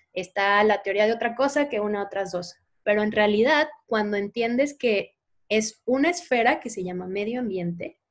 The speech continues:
y adentro de esa esfera hay una cosa que se llama sociedad, y adentro de esa esfera hay una cosa que se llama economía, y que una está embebida en la otra, y no es que conviven cada una por su lado,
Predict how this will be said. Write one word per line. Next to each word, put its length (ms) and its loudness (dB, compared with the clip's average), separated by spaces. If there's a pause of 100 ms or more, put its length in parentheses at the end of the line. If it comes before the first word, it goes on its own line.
(320)
y 140 2
adentro 400 4
de 80 6
esa 160 2
esfera 580 0
hay 160 -2
una 220 -2
cosa 260 -6
que 80 -20
se 120 -12
llama 200 -6
sociedad, 540 -6
y 140 2
adentro 500 2
de 80 4
esa 160 0
esfera 420 -2
hay 160 -4
una 220 -6
cosa 300 -8
que 120 -20
se 100 -14
llama 220 -8
economía, 560 -10 (480)
y 140 -10
que 200 0
una 440 0
está 240 -2
embebida 400 0
en 80 -2
la 160 2
otra, 300 -6
y 60 -8
no 100 -6
es 60 -10
que 160 -18
conviven 540 -4
cada 300 0
una 280 -4
por 160 -12
su 180 -12
lado, 380 -6